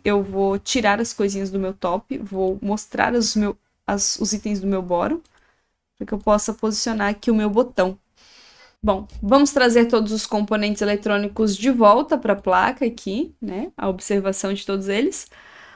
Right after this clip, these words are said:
Porque agora a gente vai começar a manipular as trilhas dessa placa de circuito impresso. Vamos desenhar aqui a ligação eletrônica entre cada um desses componentes eletrônicos. E nesse momento, o que vai atrapalhar é, de fato, os desenhos dessa placa. Então, eu vou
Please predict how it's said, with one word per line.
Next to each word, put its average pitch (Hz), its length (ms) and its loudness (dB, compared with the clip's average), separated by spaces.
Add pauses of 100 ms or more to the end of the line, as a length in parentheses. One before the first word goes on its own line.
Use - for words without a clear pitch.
(160)
Porque 349 240 4
agora 302 380 8
a - 20 6
gente 285 240 4
vai 269 140 2
começar 277 460 4
a 240 40 4
manipular 240 640 4
as - 360 4
trilhas 277 540 6
dessa 196 300 4
placa 190 280 -2
de 190 100 -6
circuito 202 380 -2
impresso. 185 480 -2
Vamos 202 320 0
desenhar 240 480 2
aqui 233 200 2
a - 20 6
ligação 247 640 4
eletrônica 269 640 4
entre 214 220 0
cada 214 240 2
um 214 40 -2
desses 208 300 -4
componentes 208 460 -2
eletrônicos. 202 720 -2 (540)
E 269 120 8
nesse 339 240 8
momento, 320 600 4
o 262 120 4
que 277 160 8
vai 233 400 6
atrapalhar 320 800 6
é, 254 240 6
de 269 220 6
fato, 311 580 6 (100)
os 277 180 6
desenhos 311 420 4
dessa 320 240 4
placa. 262 360 4
Então, 226 380 2
eu 220 180 4
vou 220 320 2